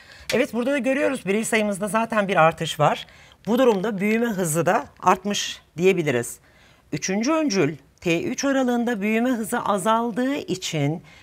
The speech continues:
birey sayısında artış görünmez ifadesi. Şimdi, e, incelediğimiz grafik neydi arkadaşlar?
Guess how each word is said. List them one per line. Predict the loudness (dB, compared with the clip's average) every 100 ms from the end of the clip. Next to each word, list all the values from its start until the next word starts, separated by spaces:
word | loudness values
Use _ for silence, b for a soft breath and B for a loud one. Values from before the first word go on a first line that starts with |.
| B
birey | 0 0 0
sayısında | -2 -2 -4 -4 -2
artış | -4 -4 -8 -10
görünmez | 0 2 2 0 0 -2 -4
ifadesi. | -6 0 2 2 -2 -4 -4 B B B B B B
Şimdi, | -2 2 4
e, | 4 4 4 4 2 2 0 -2
incelediğimiz | -2 0 0 -2 -4 -6 -4
grafik | -2 -2 -4 -4
neydi | -4 0 2
arkadaşlar? | 2 2 -4 -6 -4 -6 -6